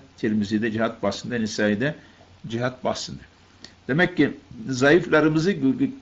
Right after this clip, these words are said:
kollayıp gözetlemek, fakir olanları soframızda barındırmak, hatta, e, zayıf ve fakir olanlar birçoğunu evimizde barındırmak şeklinde bir İslam anlayışı,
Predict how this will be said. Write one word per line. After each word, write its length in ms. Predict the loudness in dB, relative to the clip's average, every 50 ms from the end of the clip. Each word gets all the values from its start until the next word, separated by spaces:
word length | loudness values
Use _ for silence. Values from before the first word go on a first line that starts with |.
| -10 -2
kollayıp 480 | 0 2 4 6 6 6 6 6 4
gözetlemek, 600 | 2 2 2 2 0 -2 0 -2 -2 -2 -2 -4 -6 -8 -14 -20 _ _ _ _ _ _ _ _ _ _ _ _ _ _ -20 -20 _ _ _ _ _ _ _ _ _ _ _ _ _ _ _ _ _ _ _ _ _ _ -12 0
fakir 320 | 2 2 4 6 6 8
olanları 560 | 8 8 8 6 6 6 6 8 8 6 4 4
soframızda 720 | 2 2 2 2 2 2 2 4 2 2 4 2 4 6
barındırmak, 680 | 4 4 4 2 0 0 0 2 0 -2 -2 -4 -8 -18 _ -4
hatta, 520 | -4 -4 2 4 4 4 4 2 -2 -10 -20 -20 -20 -20 -20 _ -20 -20 -20 _ _ _ _ -20 -10 -6
e, 320 | -2 0 0 0 0 0 -2 -4
zayıf 380 | 2 4 6 6 6 4 2 -2
ve 80 | -2
fakir 320 | 2 2 0 0 2 2 2
olanlar 440 | 2 2 2 2 2 2 2 2
birçoğunu 460 | 0 0 0 2 2 4 4 2 0 -4 -2
evimizde 520 | -2 0 2 2 0 0 2 2 4 6
barındırmak 680 | 6 4 4 4 2 0 0 2 0 0 -2 -2 -6 -12 -12
şeklinde 680 | -8 -2 -2 -2 0 0 0 0 0 2 0 -2 -2 -6 -14 -20 -20 -20 -20 -20 -20 _ _ 2
bir 160 | 2 2 2
İslam 380 | 0 -2 0 2 2 4 4
anlayışı, 580 | 4 2 2 2 0 -2 -2 -2 0 0 0